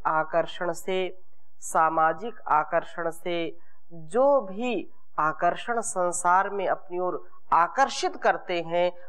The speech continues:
उनसे वह योगी, वह अष्टांग योग का पालन करता ऊपर रहता है। अर्थात उसमें जैसे कमल कीचड़ में रहते हुए भी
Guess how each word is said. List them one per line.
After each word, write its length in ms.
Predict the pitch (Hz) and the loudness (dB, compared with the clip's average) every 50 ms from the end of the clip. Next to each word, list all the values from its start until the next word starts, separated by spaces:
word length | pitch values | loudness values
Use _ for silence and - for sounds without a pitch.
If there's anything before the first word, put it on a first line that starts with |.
| - - - | -8 -6 -4
उनसे 720 | 220 247 247 254 247 - - 247 190 175 190 202 190 - - - - - - | -2 0 0 -2 -2 2 2 4 4 4 2 0 -2 -4 -8 -10 -8 -8 -6
वह 600 | 175 170 175 208 196 180 175 165 143 127 - - - - - - - - - - - | -2 2 2 2 2 2 2 2 2 2 0 -2 -6 -8 -8 -8 -8 -8 -8 -8 -8
योगी, 680 | 147 135 139 160 175 180 185 185 190 190 156 120 120 - - - - - - - - | -8 -6 0 2 4 4 2 2 -2 -4 -4 -4 -6 -6 -8 -8 -8 -8 -8 -6 -6
वह 520 | 160 160 175 190 185 180 180 165 143 127 - - - - - - 170 | 0 2 4 4 4 4 4 4 4 4 0 -4 -10 -8 -2 0 0
अष्टांग 680 | 180 180 - - - 214 214 220 226 220 202 180 180 | 0 0 -2 -2 2 4 6 6 4 2 -2 -2 -2
योग 260 | 185 190 185 - - | -2 -2 -2 -2 2
का 140 | 190 175 156 | 4 4 4
पालन 480 | 156 - - 160 156 160 180 208 220 | 4 2 4 4 4 4 4 0 -2
करता 720 | 214 - 190 165 160 - - 180 165 139 - - - - - - - - - | 0 2 2 2 2 4 4 6 6 6 4 0 -8 -10 -10 -10 -8 -6 -4
ऊपर 340 | 247 247 254 - 269 247 226 | -2 -2 0 4 4 4 4
रहता 560 | 190 - 165 165 170 165 160 160 - 190 190 | 2 -2 -4 -6 -4 -4 -2 2 4 6 6
है। 300 | 190 196 220 240 240 240 - - - - - - 165 | 6 4 0 -2 -2 -4 -6 -10 -10 -10 -2 2 2
अर्थात 680 | 170 165 160 - - 170 165 156 160 - - - - - | 2 2 2 -2 0 2 2 2 2 -2 -10 -10 -8 -8
उसमें 440 | 185 202 - - 220 220 208 185 160 | -8 -8 -6 -4 0 2 2 2 2
जैसे 680 | 165 180 185 180 - - 208 160 139 - - - - - - - - - - - - - | 2 2 2 2 0 0 2 2 2 0 -2 -6 -8 -8 -8 -8 -8 -8 -8 -6 -2 2
कमल 400 | 202 196 208 220 226 190 151 - - - - - - - - - - - - - | 2 4 6 6 6 6 4 -2 -10 -12 -14 -12 -12 -12 -12 -10 -10 -10 -10 -8
कीचड़ 360 | 196 196 185 - 254 254 247 | -6 -4 0 2 2 2 4
में 160 | 254 254 247 | 4 4 4
रहते 300 | 226 202 190 - - 196 | 4 4 0 0 -2 -2
हुए 300 | 185 175 175 180 180 170 | -2 -2 -2 0 0 0
भी 380 | 160 165 165 165 139 117 120 | -2 -2 -4 -4 -4 -6 -6